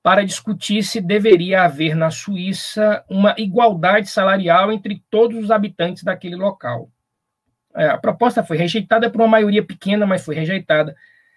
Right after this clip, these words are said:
Mas chamou-me a atenção o grau de desenvolvimento que aquela sociedade atingiu em discutir isso. Não tô dizendo que tá certo ou que tá errado, eu acho que tá certo, mas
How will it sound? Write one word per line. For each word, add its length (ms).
Mas 240
chamou-me 600
a 80
atenção 840
o 140
grau 340
de 140
desenvolvimento 1000
que 120
aquela 400
sociedade 720
atingiu 580
em 160
discutir 540
isso. 320
Não 80
tô 120
dizendo 200
que 80
tá 140
certo 320
ou 60
que 120
tá 120
errado, 460
eu 160
acho 260
que 120
tá 160
certo, 340
mas 320